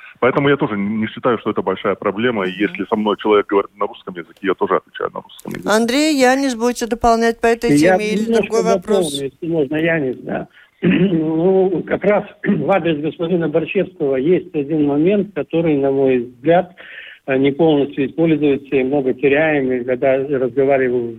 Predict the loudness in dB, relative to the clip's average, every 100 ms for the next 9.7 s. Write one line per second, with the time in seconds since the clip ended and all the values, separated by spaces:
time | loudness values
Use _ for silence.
0 | -12 -2 0 0 0 -2 0 0 0 -2
1 | 0 0 -2 -4 -2 -2 -2 -2 -2 -4
2 | 2 2 0 -10 _ -20 _ _ -6 0
3 | 2 4 4 2 -4 -6 -8 -2 0 0
4 | 0 0 2 0 0 -2 -2 -2 -2 -4
5 | 0 0 2 2 2 2 2 0 0 0
6 | 2 2 0 -2 -6 -12 _ _ 0 2
7 | 2 0 -6 -4 0 0 0 0 0 -2
8 | -4 -4 -4 -6 -6 0 0 0 0 0
9 | -2 -4 -2 0 0 -4